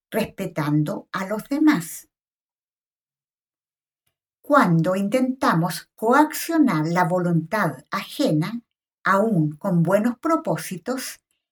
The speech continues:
caemos en el abismo de la magia negra. En todo caso, es el ejemplo el que arrastra.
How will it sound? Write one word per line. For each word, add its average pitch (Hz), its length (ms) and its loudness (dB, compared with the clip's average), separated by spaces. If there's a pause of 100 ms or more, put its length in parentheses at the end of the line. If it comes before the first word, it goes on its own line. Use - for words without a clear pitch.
(140)
caemos 190 640 2
en 269 120 4
el 277 100 4
abismo 190 760 -2
de 196 180 -4
la 180 160 -2
magia 156 400 -4
negra. 165 480 0 (600)
En 247 260 6
todo 339 320 4
caso, 220 560 -4 (200)
es 285 260 2
el 359 120 0
ejemplo 175 840 -2
el 226 260 -2
que 269 120 0
arrastra. 277 760 -2